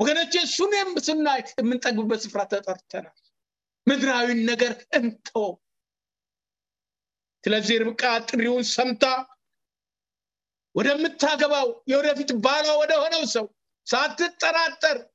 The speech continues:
ናፍቃ በትልቅ ጉጉት፣ "ትሄጃለሽ ወይ?" ሲሉ፣ "በአንድ አፍ አልቼ እሄዳለሁ" አለች።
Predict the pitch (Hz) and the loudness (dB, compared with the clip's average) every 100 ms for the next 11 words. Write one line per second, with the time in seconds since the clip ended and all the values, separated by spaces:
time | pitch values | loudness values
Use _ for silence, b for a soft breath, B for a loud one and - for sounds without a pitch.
0 | _ 240 302 311 311 - 285 240 B B | _ -2 0 0 -2 -4 -4 -4 B B
1 | 277 370 427 427 427 415 392 349 330 240 | 2 2 2 -2 2 2 2 0 -2 -2
2 | - _ _ _ _ 269 311 349 370 339 | -12 _ _ _ _ 0 2 2 2 0
3 | 311 311 277 302 269 254 233 220 214 208 | 0 -2 -2 0 2 2 0 0 0 0
4 | 220 208 196 190 170 156 | 0 0 0 -2 -4 -6